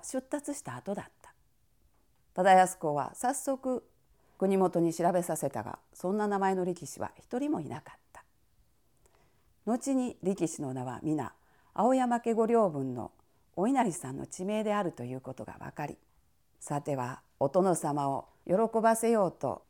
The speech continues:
お稲荷さんたちが眷属の狐を江戸へ使わせれたのだろうということになった。そこで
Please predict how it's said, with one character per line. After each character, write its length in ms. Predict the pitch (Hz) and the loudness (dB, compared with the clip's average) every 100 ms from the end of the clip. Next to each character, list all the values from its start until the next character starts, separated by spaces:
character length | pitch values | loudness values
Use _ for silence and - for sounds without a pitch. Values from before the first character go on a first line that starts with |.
| _ _ _ _ | _ _ _ _
お 100 | 160 | 2
稲 160 | 175 170 | 6 6
荷 100 | 143 | 4
さ 180 | 139 139 | 0 -2
ん 80 | |
た 100 | 143 | -4
ち 140 | 139 135 | -8 -4
が 220 | 131 - | -4 -2
眷 220 | - 220 190 | -2 0 0
属 260 | 160 165 | -2 -2
の 140 | 156 156 | -4 -4
狐 420 | 180 175 233 240 | -8 -6 -4 -2
を 160 | 233 - _ _ _ _ - | -2 -6 _ _ _ _ 0
江 120 | 156 | 2
戸 120 | 143 | 2
へ 100 | 120 | 0
使 240 | - 226 | -4 0
わ 120 | 233 277 | 0 0
せ 120 | - | -4
れ 80 | 208 | -2
た 140 | 127 | -2
の 120 | 135 | -2
だ 140 | 127 131 | -2 2
ろ 240 | 135 - _ - | 2 0 _ -6
う 20 | |
と 80 | 240 | -4
い 80 | |
う 60 | 262 | -4
こ 120 | 247 | -6
と 120 | 233 | -8
に 60 | 139 | -12
な 120 | 110 | -14
っ 40 | - _ | -20 _
た。 80 | - - _ _ _ _ _ _ _ _ _ _ _ _ _ - | -20 -20 _ _ _ _ _ _ _ _ _ _ _ _ _ -6
そ 160 | 226 | -4
こ 140 | 247 277 | 2 4
で 200 | 277 | 2